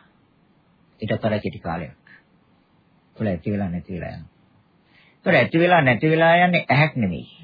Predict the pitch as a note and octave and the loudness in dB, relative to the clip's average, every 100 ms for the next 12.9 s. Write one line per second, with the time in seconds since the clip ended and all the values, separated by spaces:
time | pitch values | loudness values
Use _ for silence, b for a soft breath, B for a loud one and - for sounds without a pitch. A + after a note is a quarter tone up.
0 | - - _ _ _ _ _ _ _ _ | -20 -20 _ _ _ _ _ _ _ _
1 | _ _ _ G2+ G2 F#2+ G#2 G#2+ A2+ G#2+ | _ _ _ -10 -6 -4 -4 -4 -6 -4
2 | G2 G#2+ A#2 A#2 B2 B2 F2+ G#2 B2+ C3+ | -4 -4 -4 -6 -6 -6 -6 -6 -8 -12
3 | C#3+ C#3+ - _ b b b b _ E3+ | -14 -14 -18 _ b b b b _ 0
4 | D3+ B2+ G2+ E2 - - - A#2 E3 E3+ | 2 4 2 0 -4 -14 -4 -2 2 4
5 | F3+ D#3 A2+ G#2 E3 E3+ D3 A2+ A2 A#2 | 4 4 2 2 2 4 6 4 2 2
6 | C#3+ F3+ F3+ - - _ _ _ _ - | 0 0 -2 -6 -12 _ _ _ _ -6
7 | - C3 G2+ - A2 C3 D3 - D3 D3 | -2 0 -2 -2 0 0 0 -6 -2 0
8 | C#3+ B2+ A2 A#2+ B2 C#3 B2+ C3 C3 G#2 | 0 -2 -4 -2 -4 -4 -2 -2 0 0
9 | D#2 G2+ G#2+ A2 C3+ C#3 - - E3 C#3+ | 0 2 2 2 0 0 -4 -6 -2 -2
10 | - G2+ - B2+ C3 C#3 B2 G#2+ A2 G#2+ | -2 -4 -2 -2 0 -2 -2 -2 -4 -4
11 | C3+ C#3 D#3 - A2 F#2+ G2 C3 C3+ - | -6 -6 -6 -6 -8 -6 -2 0 0 -4
12 | - D3+ D3 G#2+ G#2+ A#2+ - - | -12 -10 -8 -4 0 0 -2 -8